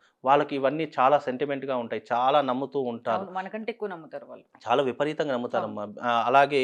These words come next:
Speaker 1: ఇప్పుడు ఉన్నటువంటి ఈ యొక్క, ఆ, ప్రాంతము ఏంటి అంటే బళ్ళారి అని చెప్పేసి ఒకటి ఉంటుంది.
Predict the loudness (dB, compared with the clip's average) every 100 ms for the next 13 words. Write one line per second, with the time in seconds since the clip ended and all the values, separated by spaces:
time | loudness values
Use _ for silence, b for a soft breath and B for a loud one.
0 | 0 -4 -8 -4 -4 -2 -4 -6 -6 -4
1 | -2 -4 0 2 4 2 -4 B B -10
2 | -6 -6 -2 0 0 -4 -6 -6 -4 -4
3 | -6 -6 -6 -6 -6 -6 -2 2 6 6
4 | 4 -4 -6 -8 -10 -12 -14 -14 -10 -10
5 | -10